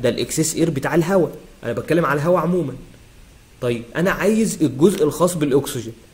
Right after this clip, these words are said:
انا قلت لك ايه؟ قلت لك الهواء بن-، بنعتبره ان هو بيتكون من سبعة وسبعين في المية نيتروجين،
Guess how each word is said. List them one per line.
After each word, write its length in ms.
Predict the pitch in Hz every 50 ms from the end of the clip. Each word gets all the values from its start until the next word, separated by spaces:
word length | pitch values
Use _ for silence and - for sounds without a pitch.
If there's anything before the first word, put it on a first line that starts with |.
| - - - -
انا 120 | 135 131 127
قلت 260 | 120 135 131 - 180
لك 180 | 185 170 - -
ايه؟ 200 | 135 135 135 131 - - - -
قلت 220 | 135 123 127 -
لك 180 | 190 202 196 160
الهواء 380 | 139 131 139 175 190 190 165 135
بن-، 220 | 135 127 127 127
بنعتبره 640 | 123 120 123 123 123 113 117 - 185 196 196 196 165
ان 80 | 143
هو 320 | 147 170 185 190 185 175 139
بيتكون 520 | 143 131 - - 170 180 180 170 143 127
من 120 | 123 123 123
سبعة 300 | - 170 180 185 147 143
وسبعين 340 | 139 - 113 113 151 175
في 100 | 170 -
المية 220 | 135 135 170 180 180
نيتروجين، 640 | 160 139 127 131 139 123 117 131 175 208 214 214